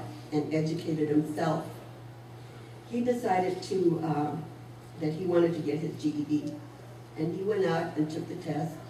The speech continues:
and of course he aced it. And another one of his accomplishments was the mine, where he rose from labor to the very top, as you heard here before. And after he retired, he wrote, uh,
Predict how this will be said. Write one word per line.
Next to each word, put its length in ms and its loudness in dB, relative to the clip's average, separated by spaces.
and 160 2
of 200 -6
course 180 0
he 80 -4
aced 320 -6
it. 160 -6
And 240 2
another 440 4
one 180 2
of 100 4
his 380 -2
accomplishments 840 -2
was 280 2
the 80 0
mine, 440 -2
where 160 4
he 300 4
rose 360 6
from 440 2
labor 520 6
to 460 -2
the 80 0
very 320 0
top, 500 -4
as 80 -10
you 140 -6
heard 260 -2
here 120 0
before. 500 -2
And 260 4
after 260 4
he 160 0
retired, 600 0
he 60 4
wrote, 480 4
uh, 240 0